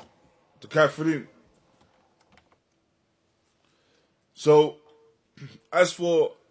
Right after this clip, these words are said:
the Jannah and the Nar, this is the Dar al-Jaza.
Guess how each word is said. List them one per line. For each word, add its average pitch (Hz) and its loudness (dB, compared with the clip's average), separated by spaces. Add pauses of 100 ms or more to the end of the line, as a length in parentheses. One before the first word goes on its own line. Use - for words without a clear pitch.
(180)
the 110 -10
Jannah 131 -4
and 113 -10
the 107 -10
Nar, 117 -4 (1300)
this 139 -12
is 147 -12
the 131 -10
Dar 135 4
al-Jaza. 117 0